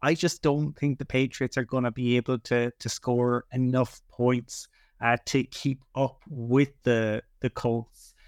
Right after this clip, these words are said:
And for that reason, I'm gonna say the Colts to win a tight one.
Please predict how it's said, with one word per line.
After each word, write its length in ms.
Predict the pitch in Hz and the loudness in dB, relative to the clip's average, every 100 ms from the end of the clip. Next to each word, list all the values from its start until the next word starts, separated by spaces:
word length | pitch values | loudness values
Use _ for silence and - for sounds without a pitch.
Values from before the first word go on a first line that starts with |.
| - - | -20 -6
And 520 | 131 123 120 117 117 110 | 2 4 4 2 0 -2
for 200 | - 120 | -2 2
that 240 | 135 147 | 2 2
reason, 360 | 135 127 - 123 | 2 0 0 -2
I'm 120 | 120 | -2
gonna 260 | 120 127 120 | 0 -2 -2
say 420 | - 117 117 117 | 0 0 0 0
the 180 | 117 113 | -4 -6
Colts 480 | - 120 120 113 | -6 -2 -2 -2
to 100 | - | -2
win 100 | 123 | 0
a 60 | 120 | 0
tight 300 | - 123 | 0 0
one. 80 | - | -2